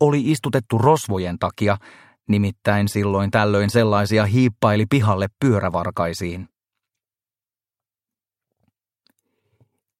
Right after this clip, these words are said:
Yön hämärissä rosvot eivät huomanneet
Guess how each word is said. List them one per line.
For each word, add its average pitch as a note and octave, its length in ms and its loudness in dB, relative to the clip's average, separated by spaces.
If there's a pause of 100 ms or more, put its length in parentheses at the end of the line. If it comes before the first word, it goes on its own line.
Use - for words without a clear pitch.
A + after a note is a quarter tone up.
(200)
Yön A#3+ 300 6
hämärissä F3 600 2
rosvot C3 480 0
eivät B2 340 0
huomanneet G#2+ 540 4